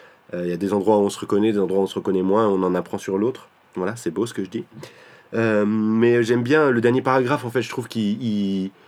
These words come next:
euh, enfin, tout ce que tu dis m'intéresse, mais j'aime bien le dernier paragraphe parce que je trouve qu'il...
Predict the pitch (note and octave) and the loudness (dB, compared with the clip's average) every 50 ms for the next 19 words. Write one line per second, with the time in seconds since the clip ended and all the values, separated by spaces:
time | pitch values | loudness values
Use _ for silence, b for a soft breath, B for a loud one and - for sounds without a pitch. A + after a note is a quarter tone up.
0 | b b b b b - G#2 G2 F#2+ F#2+ F#2 F#2 F#2 F#2 F#2 F#2 F2+ F2+ F2+ F#2+ | b b b b b -6 -4 -2 -2 -2 -2 0 0 0 0 0 0 -2 -2 -4
1 | - - G2 F#2+ - - B2 A#2+ - A#2 - A2+ G#2+ A#2+ A#2 G#2 F#2+ - A2+ B2+ | -2 -2 -2 -2 -2 -6 -8 -6 -6 -6 -4 -4 -2 0 2 2 2 0 -2 -2
2 | C3 - A#2+ A2+ G2 F#2 G2+ G2+ A2+ B2 B2 A2+ A2 A2 G#2+ - G#2+ G#2+ G2 A2+ | -2 -2 -4 -4 -2 0 0 0 2 2 0 2 0 0 0 0 0 0 0 -2
3 | C3 A#2+ C3 A2 - - A2 G#2 - - C3 A#2+ - A2+ G#2 G2 G2 G#2 | -2 -2 -4 -4 -2 -4 -6 -6 -6 -8 -10 -8 -4 -4 -2 -2 -2 -6